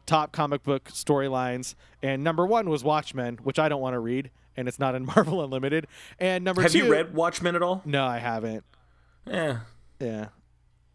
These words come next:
Speaker 2: People, people are probably gonna think that's a shame for me to say, but, eh.
Speaker 1: Meh. But number two was the Dark Phoenix saga.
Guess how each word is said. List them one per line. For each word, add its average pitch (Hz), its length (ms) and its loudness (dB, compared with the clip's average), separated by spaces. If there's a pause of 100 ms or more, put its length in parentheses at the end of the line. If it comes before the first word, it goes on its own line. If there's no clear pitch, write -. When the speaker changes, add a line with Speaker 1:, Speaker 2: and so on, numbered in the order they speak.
(560)
Speaker 2:
People, 202 340 0
people 180 260 0
are 147 40 2
probably 147 220 0
gonna 135 160 0
think 120 380 -2
that's 120 240 -2
a 110 280 -2
shame 123 280 0
for 123 100 -6
me 110 80 -2
to 107 80 -2
say, 110 200 0
but, 107 260 -4 (160)
eh. 180 220 -2 (260)
Speaker 1:
Meh. 220 220 0 (840)
But - 240 4
number 190 280 2
two 175 600 2
was 151 220 2
the 143 100 2
Dark 143 240 2
Phoenix 190 340 0
saga. 107 460 0